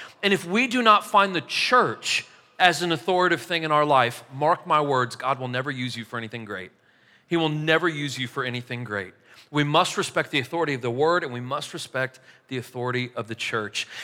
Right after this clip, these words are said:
Here's the problem in our culture. Church just isn't sexy enough anymore. Seriously. We've strayed away from the basic functions of the church, right? Like, pastors don't teach the word of God anymore because the word of God just isn't attractive enough.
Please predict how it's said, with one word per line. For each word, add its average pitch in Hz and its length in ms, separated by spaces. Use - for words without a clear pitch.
Here's 294 200
the 302 120
problem 247 340
in 196 60
our 156 100
culture. 185 460
Church 247 400
just 302 180
isn't 220 280
sexy 196 400
enough 127 320
anymore. 110 400
Seriously. 233 560
We've 220 200
strayed 254 480
away 247 260
from 226 180
the 196 80
basic 226 420
functions 247 600
of 135 100
the 131 80
church, 151 400
right? 214 260
Like, 240 240
pastors 285 520
don't 247 220
teach 247 220
the 220 80
word 208 260
of 165 120
God 214 240
anymore 175 320
because 175 240
the 185 80
word 180 220
of 214 100
God 175 220
just 180 160
isn't 190 200
attractive 185 540
enough. 107 320